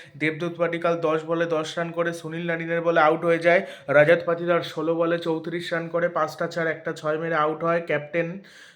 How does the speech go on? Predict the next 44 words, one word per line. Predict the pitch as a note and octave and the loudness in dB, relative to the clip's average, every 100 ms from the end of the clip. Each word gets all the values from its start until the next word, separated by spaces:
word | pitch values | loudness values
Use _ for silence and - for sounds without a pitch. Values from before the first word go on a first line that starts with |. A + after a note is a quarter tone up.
| - | -10
এবং | C#3 D3+ D#3+ | -6 -4 -2
লাইম | D3 D#3 E3 | -2 -2 -4
লিভিংস্টোন | E3 E3 E3+ E3 E3+ | -8 -8 -10 -10 -12
পাঁচ | E3 D#3 D#3 | -2 -2 0
বলে | D#3+ E3 | -2 -4
পনেরো | E3+ D#3 D#3+ | -4 -6 -4
রান | E3 E3 | -2 -4
করে, | D#3+ E3+ | -6 -8
দুটো | D#3 D3+ E3 | -6 -8 -6
চার, | E3+ D#3+ | -2 -4
একটা | D#3 D3 | -4 -8
ছয় | D3+ D3+ | -4 -4
মেরে | D#3+ E3+ | -2 -4
ম্যাচটা | D#3 D3 D3 | -4 -6 -4
ফিনিশ | E3 D3+ E3 E3+ | -6 -6 -10 -6
করে। | - E3+ G3+ - - _ | 0 0 0 -6 -20 _
আর | C#3+ | -12
কলকাতা | C#3+ D#3+ D#3+ E3 E3 | -10 -10 -10 -10 -10
নাইট | E3 E3 | -10 -12
রাইডার্সেরও | D#3+ E3+ E3+ E3+ E3 D3 | -10 -10 -8 -6 -4 -6
স্পেন্সার | - E3 E3 E3 | -10 -14 -12 -10
জনসন | E3+ E3+ E3+ | -10 -8 -10
দুই | D3 D#3+ F3 | -10 -12 -8
পয়েন্ট | E3+ E3+ E3 | -8 -8 -10
দুই | D#3+ | -10
ওভার | D#3+ E3 | -8 -8
একত্রিশ | D#3 D3+ E3 E3 | -8 -10 -14 -12
রান | E3 E3 | -12 -12
খায়, | D#3+ E3 F3+ - - - _ | -6 -6 -6 -10 -20 -20 _
কোনো | E3 | -10
উইকেট | E3 D#3 E3+ - | -10 -8 -10 2
পায় | E3 E3 | 2 4
না। | E3+ F#3+ - - - | 0 -4 -10 -16 -2
বৈভব | D#3 D#3 E3+ | -2 2 2
অরোরার | E3 E3+ F3 | 4 4 2
তিন | F3 E3+ D#3+ | 0 -4 -6
ওভারে | E3 E3 E3+ | -2 0 0
বিয়াল্লিশ | D3+ D#3 E3 E3 E3+ | 2 2 0 -4 -6
রান | E3 | -4
দিয়ে | E3 | 0
এক | D3+ E3+ | 0 -2
উইকেট | E3 E3+ E3 | -4 -4 -4
নেয়, | E3 E3+ G3 - - | -4 -4 -6 -16 -12
আর | C#3 | -4